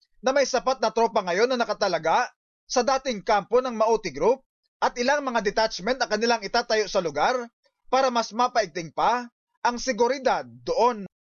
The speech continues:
Kasado na ang gagawing Thanksgiving party ngayong Sabado, Hunyo a kwatro, sa lungsod ng Davao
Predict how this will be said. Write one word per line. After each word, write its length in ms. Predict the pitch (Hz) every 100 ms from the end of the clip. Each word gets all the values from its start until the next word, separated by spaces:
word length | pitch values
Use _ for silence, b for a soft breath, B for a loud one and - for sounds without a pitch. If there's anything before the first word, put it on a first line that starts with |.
| _ _ _ _ _ _ _
Kasado 560 | 247 240 302 294 214
na 240 | 185 233 233
ang 160 | 202
gagawing 400 | 247 233 233 240
Thanksgiving 640 | 214 226 - 208 254 214 180
party 400 | 208 277 240 233
ngayong 240 | 220 202
Sabado, 560 | - 247 175 156 220 220
Hunyo 320 | 262 240 233
a 80 | 190
kwatro, 640 | 220 185 151 175 240 247 _ _ -
sa 160 | 269
lungsod 400 | 240 190 240 185
ng 160 | 185 185
Davao 560 | 302 220 180 196 208